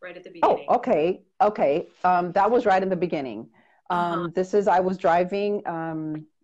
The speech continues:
Speaker 2: uh, on the way to, I was inside the airport already.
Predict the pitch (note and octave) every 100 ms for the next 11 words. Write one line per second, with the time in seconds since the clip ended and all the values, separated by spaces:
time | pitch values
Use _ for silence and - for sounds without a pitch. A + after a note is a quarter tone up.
0 | _ _ - D#3+ D#3 C#3+ D#3 E3+ F3+ E3+
1 | D#3+ D#3 D#3+ _ _ _ - E3+ D#3 D3
2 | - - - F3 F3+ A3+ A3+ G#3+ G3 E3+
3 | D3 D3 A#2 G2 G2 F#2 -